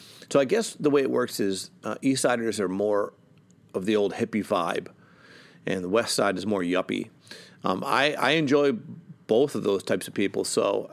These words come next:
you know, next time I'm here, I'm, I'm definitely gonna check out the West Side. Um, but yeah, I, I loved it. And I don't know if I agree with the old hippie thing, by the way. You know, I, um, I, I would say more, to me,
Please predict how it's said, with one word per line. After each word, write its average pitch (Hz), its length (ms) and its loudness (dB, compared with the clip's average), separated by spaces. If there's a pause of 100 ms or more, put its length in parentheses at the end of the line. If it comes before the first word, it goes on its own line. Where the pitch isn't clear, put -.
you 117 140 -2
know, 101 120 0
next 113 200 -2
time 113 120 0
I'm 104 140 -2
here, 107 220 2
I'm, 101 160 -4
I'm 98 100 -12
definitely 107 360 0
gonna 101 100 -6
check 98 260 -2
out 95 200 2
the - 60 -6
West 101 300 -2
Side. 101 340 0 (800)
Um, 98 280 -4
but 104 240 0 (580)
yeah, 123 440 2
I, - 320 -6 (240)
I 135 140 4
loved 139 240 2
it. 139 120 2
And 131 260 -2
I 196 160 0
don't 330 100 0
know 294 80 4
if 208 100 2
I 175 60 4
agree 147 240 2
with 127 160 2
the 117 160 0 (100)
old 135 220 2
hippie 135 360 0
thing, 85 260 -2
by 82 180 0
the 80 100 0
way. 85 300 0
You 110 140 -2
know, 98 140 0
I, - 120 -2 (880)
um, 92 420 0 (1300)
I, 135 120 -2
I 180 120 2
would 247 120 2
say 240 220 2
more, 135 460 4 (260)
to 127 100 -2
me, 151 480 0